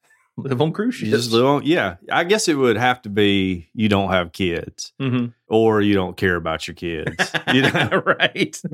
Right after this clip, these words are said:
Speaker 2: Or I guess you could sync it up, like, "Hey, around Christmas time, we'll be back into port. We're all coming to Thomas's house, and we'll have Christmas there."
Speaker 1: Mm-hmm.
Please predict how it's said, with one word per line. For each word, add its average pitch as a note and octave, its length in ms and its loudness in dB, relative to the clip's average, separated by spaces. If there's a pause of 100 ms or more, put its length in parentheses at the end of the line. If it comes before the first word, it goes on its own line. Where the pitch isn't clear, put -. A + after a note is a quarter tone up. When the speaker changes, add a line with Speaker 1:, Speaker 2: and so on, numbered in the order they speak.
(760)
Speaker 2:
Or A3 200 2
I G#3+ 180 0
guess B3+ 240 0
you A3 60 2
could E3+ 160 -2
sync D3+ 340 0
it A#2 120 2
up, D3+ 340 0
like, B2 240 4
"Hey, B2+ 140 2
around B2 320 2
Christmas C#3+ 500 -2
time, A2 320 2
we'll A#2 100 2
be A#2+ 140 2
back A2 260 0
into G#2+ 220 -2
port. A#2 500 0 (480)
We're A2+ 160 2
all G#2 220 2
coming G2+ 300 -2
to F#2+ 80 0
Thomas's G2 560 0
house, D#2+ 580 -2 (540)
and F2+ 420 0
we'll F#2 180 0
have F2 220 0
Christmas F#2 380 0
there." F2+ 420 0 (180)
Speaker 1:
Mm-hmm. A#2 320 -2